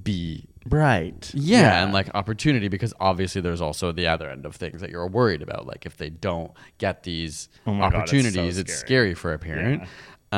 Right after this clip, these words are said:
Speaker 1: Um, but really, like, this study ended because they had found over the last forty years, perfectionism has gone up forty percent.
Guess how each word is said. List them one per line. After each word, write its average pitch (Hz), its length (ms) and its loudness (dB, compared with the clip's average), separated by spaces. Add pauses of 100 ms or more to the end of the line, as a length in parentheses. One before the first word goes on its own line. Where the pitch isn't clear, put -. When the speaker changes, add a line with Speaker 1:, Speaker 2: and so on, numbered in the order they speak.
(180)
Speaker 1:
Um, 92 220 0
but 107 240 6
really, 131 360 6
like, 101 260 2
this 110 240 2
study 104 400 -2
ended 90 340 -2
because 110 300 0
they 98 140 0
had 95 200 -2
found 85 360 -2
over 101 260 -2
the 95 100 -2
last 85 380 -4
forty 87 300 -4
years, 78 300 -8
perfectionism 78 600 -8
has 73 120 -10
gone 73 220 -6
up 71 160 -8
forty 73 320 -4
percent. - 420 -12